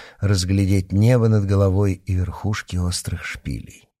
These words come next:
Некоторые из городских башен взлетали вверх на несколько сотен футов,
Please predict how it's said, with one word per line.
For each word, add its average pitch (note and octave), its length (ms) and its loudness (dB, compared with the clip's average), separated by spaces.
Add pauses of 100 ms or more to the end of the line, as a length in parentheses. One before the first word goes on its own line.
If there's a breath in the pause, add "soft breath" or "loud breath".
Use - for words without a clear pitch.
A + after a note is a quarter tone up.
(600)
Некоторые D3+ 520 4
из C3+ 100 4
городских C#3+ 540 2
башен B2+ 580 4
взлетали A2 720 2
вверх G2 580 0
на G2+ 140 0
несколько - 500 -4
сотен F#2+ 480 -4
футов, - 480 -10